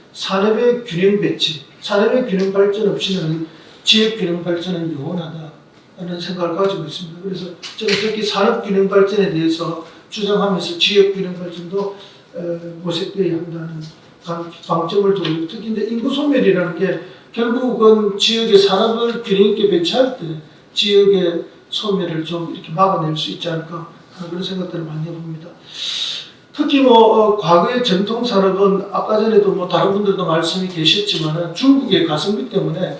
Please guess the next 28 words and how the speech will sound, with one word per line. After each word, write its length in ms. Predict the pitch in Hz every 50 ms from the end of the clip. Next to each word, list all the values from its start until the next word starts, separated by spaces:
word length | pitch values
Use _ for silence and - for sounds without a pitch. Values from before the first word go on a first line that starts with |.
| - - - - - - -
지금 300 | - - 208 190 196 190
뭐 200 | 180 175 175 170
석유화학이라든지 1200 | 170 - - 220 202 202 196 196 - 175 175 170 170 165 160 151 147 151 143 147 147 - 156 - - - - - - - -
철강 600 | - - 233 233 214 202 196 185 170 - - -
다 260 | - - - - - -
어려워져 320 | - - 202 190 - -
있고, 360 | - 151 151 - - 151 - - - - - - - - - - -
조선은 460 | - 185 185 226 233 226 214 190 175
뭐 160 | 170 170 170
극단의 600 | - 226 - - - - 254 240 233 208 190 175
한계적인 680 | - - - 185 185 185 196 220 220 220 214 190 175 170
경쟁력을 540 | 170 160 160 156 185 180 180 175 165 160 156
지금 260 | 160 156 151 147 - - - - _ - -
펼치고 360 | - 214 208 202 - - 175
있는 240 | 156 160 151 151 156 156
그런 280 | 185 190 196 190 185 - - - - - -
상황이라는 540 | - - - 180 175 180 180 175 160 151 -
거 60 | -
잘 160 | - - 175
알고 280 | 175 175 175 175 180 170
계십니다. 380 | 165 156 175 175 156 156 156 - - - - - - - _ -
그러면 400 | 226 226 226 220 208 208 208 214
이 120 | 220 208
전통 400 | - - 175 185 196 220 233 233
산업들의 1120 | 214 175 175 170 170 170 - 196 190 180 180 170 170 170 170 175 196 196 156 156 160 160 - - - - - - - - - - _ _ - 170 -
지속 340 | - 233 226 277 294 294
가능한 360 | - 185 175 175 180 175 - 170
발전을 380 | 180 180 180 - 196 185 160